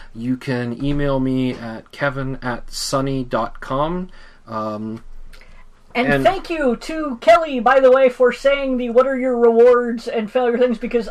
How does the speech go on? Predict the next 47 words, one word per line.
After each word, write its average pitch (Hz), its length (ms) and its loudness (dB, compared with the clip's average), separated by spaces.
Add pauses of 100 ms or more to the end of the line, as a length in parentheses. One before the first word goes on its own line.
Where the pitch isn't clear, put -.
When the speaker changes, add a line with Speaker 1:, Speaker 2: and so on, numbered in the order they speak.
Speaker 2:
I 233 120 2
told 247 260 2
Kevin 226 220 0
that 214 120 -2
has 214 160 -4
to 220 80 -14
be 208 60 -8
a 190 40 -6
question 196 320 -10
he 190 60 -12
has 185 160 -12
to 196 80 -12
interview 220 300 -8
people, 233 280 -2
because 220 220 -8
that 220 80 -2
Speaker 1:
Yep. - 80 2
Speaker 2:
is 214 60 -8
a 208 40 -8
great 208 360 -10
question. - 480 -10 (160)
Speaker 1:
So 185 180 4
I'm 180 100 6
putting 208 220 6
it 190 80 4
in 180 140 2
my, 156 200 2
I 147 120 4
have 160 180 2
a, 147 180 6
I 143 60 6
have 143 100 4
a 147 40 2
notebook 156 340 -2
<laughs> - 100 -14
specifically 208 480 2
set 180 220 2
aside 156 460 2 (360)
for 160 120 -4
the 139 80 -2
podcast 143 680 2
with 147 320 -2
my 143 200 0
list 151 240 -2
of, 143 160 -6 (320)
quote, 147 260 0
standard 139 680 -2